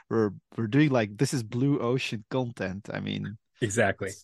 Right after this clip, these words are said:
Speaker 2: That's
Speaker 1: but
Speaker 2: what
Speaker 1: you
Speaker 2: I'm
Speaker 1: did
Speaker 2: going
Speaker 1: it in
Speaker 2: for.
Speaker 1: isolation. <laughs>
Speaker 2: <laughs> You know, it's funny. I end up actually falling into all of these techniques that we talk against, you know,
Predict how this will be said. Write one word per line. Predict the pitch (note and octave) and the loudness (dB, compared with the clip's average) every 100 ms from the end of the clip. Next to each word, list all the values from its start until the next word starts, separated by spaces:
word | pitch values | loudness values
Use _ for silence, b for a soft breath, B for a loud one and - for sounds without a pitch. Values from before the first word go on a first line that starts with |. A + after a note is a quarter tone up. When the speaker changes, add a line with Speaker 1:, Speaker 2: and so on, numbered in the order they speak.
| _ _ _ - | _ _ _ -2
Speaker 2:
That's | B2 - | 0 4
Speaker 1:
but | D3 | 6
Speaker 2:
what | A#2+ | 8
Speaker 1:
you | |
Speaker 2:
I'm | D3 | 8
Speaker 1:
did | E3+ | 10
Speaker 2:
going | F3+ | 10
Speaker 1:
it | |
in | E3 C#3 | 8 6
Speaker 2:
for. | B2 | 4
Speaker 1:
isolation. | C#3 - C3 C3 C#3 - G#2 G2 - _ _ _ - - - | 4 4 4 6 4 2 -4 -8 -16 _ _ _ -20 -20 -2
<laughs> | G3+ | 4
Speaker 2:
<laughs> | F3 - F#3 - A3+ - A#3 - A#3 A3 - A3+ _ B B B B _ | 4 4 -2 6 6 10 10 10 8 6 4 0 _ B B B B _
You | D#3+ | 6
know, | E3+ | 8
it's | E3+ - | 8 8
funny. | F#3+ F3+ | 8 10
I | D#3 | 10
end | D#3+ F3+ | 10 8
up | F3+ | 8
actually | D#3+ C#3+ D3 | 6 6 4
falling | C#3+ D3 D3+ D3 | 6 8 8 8
into | C#3+ C#3+ C3+ | 6 6 4
all | B2 C#3 D3+ | 6 6 6
of | C#3+ | 6
these | C3+ | 4
techniques | - A2 A#2+ A#2+ - | 4 2 2 2 2
that | A2+ G#2+ A2+ | 0 2 2
we | A2+ | 2
talk | B2 A2 | 4 2
against, | A2 G#2 A2+ G2 - | 2 4 4 2 -2
you | A2 | 0
know, | G#2+ G2+ | 2 2